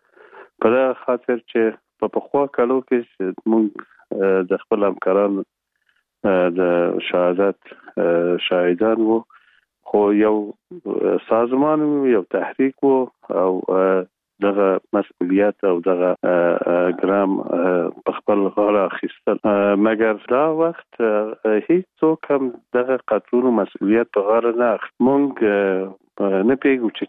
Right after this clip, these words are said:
چا ګرام دي، دا ولې دا کارونه کوي. خو، اصلي هدف معلومه ده. کله چې خبریالان وژل کیږي، د افغانستان ټول رسنۍ غمجن کیږي، سوګواره کیږي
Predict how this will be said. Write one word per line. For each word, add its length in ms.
چا 100
ګرام 400
دي، 120
دا 180
ولې 420
دا 80
کارونه 360
کوي. 200
خو، 140
اصلي 360
هدف 340
معلومه 440
ده. 80
کله 160
چې 200
خبریالان 680
وژل 240
کیږي، 400
د 20
افغانستان 680
ټول 280
رسنۍ 360
غمجن 360
کیږي، 400
سوګواره 500
کیږي 400